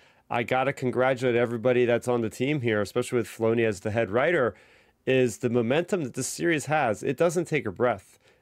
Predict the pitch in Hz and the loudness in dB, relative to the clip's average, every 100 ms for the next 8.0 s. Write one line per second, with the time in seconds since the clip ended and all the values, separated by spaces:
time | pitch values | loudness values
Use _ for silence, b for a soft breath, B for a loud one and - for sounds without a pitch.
0 | - 160 175 151 165 - 151 139 113 95 | -2 0 2 2 0 -2 -4 0 0 2
1 | 127 143 131 110 - 131 123 110 104 - | 2 4 2 0 0 2 2 0 -2 -8
2 | - - 117 101 120 131 123 131 110 123 | -4 0 0 2 0 2 0 0 2 0
3 | 104 107 135 - 185 175 B B B _ | 0 -2 -2 0 0 0 B B B _
4 | 139 135 120 - 156 160 - 135 143 135 | 0 0 0 -2 0 0 0 0 2 4
5 | 143 143 131 104 110 143 151 131 - - | 2 0 -4 -2 0 2 2 0 -4 -8
6 | - 127 175 120 107 101 90 b b - | -6 -4 -2 -2 -2 -2 -8 b b -14
7 | - 147 156 143 127 120 117 113 107 - | -6 0 2 4 2 2 2 0 -2 -8